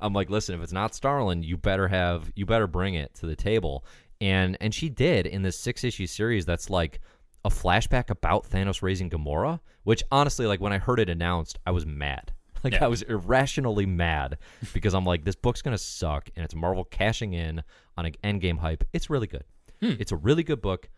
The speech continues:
Speaker 1: She's a good writer. I'm super pumped for her Excalibur. So it'll be fascinating to see, like, is it Howard who's the one who's like, "I bring a different take on these characters, but also it's so welcome
Speaker 2: Yeah.
Speaker 1: to get away from, like I said, the Philosopher Kings all the time for a minute."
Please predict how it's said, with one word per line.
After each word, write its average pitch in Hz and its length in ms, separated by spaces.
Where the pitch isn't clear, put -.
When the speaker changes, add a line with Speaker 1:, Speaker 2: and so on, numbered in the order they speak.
Speaker 1:
She's 127 200
a 127 40
good 117 160
writer. 87 420
I'm 104 100
super 170 280
pumped 139 240
for 127 100
her 117 100
Excalibur. 110 500
So 104 200
it'll 113 160
be 113 100
fascinating 127 420
to 92 60
see, 107 200
like, 82 260
is 90 140
it 95 100
Howard 85 480
who's 107 160
the 98 60
one 87 220
who's 85 220
like, 80 320
"I 101 100
bring 101 240
a 90 60
different 98 500
take 85 420
on 90 140
these 87 140
characters, 85 380
but - 220
also 82 560
it's - 180
so - 440
welcome 76 580
Speaker 2:
Yeah. 95 160
Speaker 1:
to - 100
get 95 160
away 87 360
from, 78 500
like 85 160
I 76 40
said, 78 220
the - 60
Philosopher 110 420
Kings 71 280
all 65 80
the - 100
time 65 340
for 95 140
a 113 40
minute." - 200